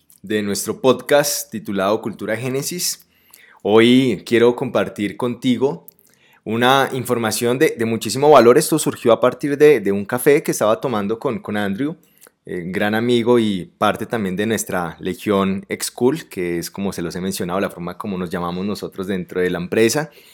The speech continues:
Y, y, y ese día pasó algo muy especial. Estábamos hablando, conversando de la vida, eh, profundizando mucho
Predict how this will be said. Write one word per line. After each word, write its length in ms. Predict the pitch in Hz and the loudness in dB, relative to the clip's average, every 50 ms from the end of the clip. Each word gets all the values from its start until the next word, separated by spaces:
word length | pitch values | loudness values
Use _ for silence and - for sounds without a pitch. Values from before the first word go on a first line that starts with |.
| _ _ _ _ _ - | _ _ _ _ _ -2
Y, 460 | 123 123 123 123 123 117 113 - - - _ _ _ _ _ _ _ - - _ _ | 0 4 4 4 4 2 0 -6 -14 -20 _ _ _ _ _ _ _ -20 -20 _ _
y, 260 | - 147 - - 151 | -2 -2 -2 0 4
y 100 | 143 143 | 6 6
ese 160 | 139 - 170 | 6 6 4
día 320 | 160 165 175 175 175 - - | 4 4 4 4 0 -2 -4
pasó 220 | 127 127 - 139 | -2 -2 0 0
algo 160 | 135 135 147 | 0 0 -2
muy 140 | 156 156 156 | -2 -2 -2
especial. 420 | 151 156 - 156 - - 175 135 | -2 -4 -4 -4 0 2 4 4
Estábamos 600 | 101 92 - 117 117 127 147 165 156 - - - _ _ _ _ - - | 2 0 -2 -4 -4 -2 -2 -2 -4 -4 -8 -12 _ _ _ _ -10 -6
hablando, 600 | 95 101 123 127 127 123 131 151 175 185 170 - | -2 2 4 6 6 6 4 2 -2 -2 -6 -8
conversando 500 | 107 101 90 - - 117 113 117 123 127 | -6 -6 -4 -2 -2 -2 -2 0 0 0
de 80 | 127 | 2
la 100 | 117 107 | 2 2
vida, 360 | 92 95 98 104 - - 156 - _ - | 0 0 -2 -2 -4 -4 -8 -14 _ -20
eh, 120 | - 92 | -20 -16
profundizando 720 | - - 98 95 - 110 101 95 92 - 110 95 92 101 110 | -12 -10 -10 -8 -6 -6 -6 -6 -6 -6 -6 -6 -4 -4 -4
mucho 540 | 120 120 110 107 - 120 117 113 113 - | -4 -4 -4 -4 -4 -4 -4 -4 -8 -12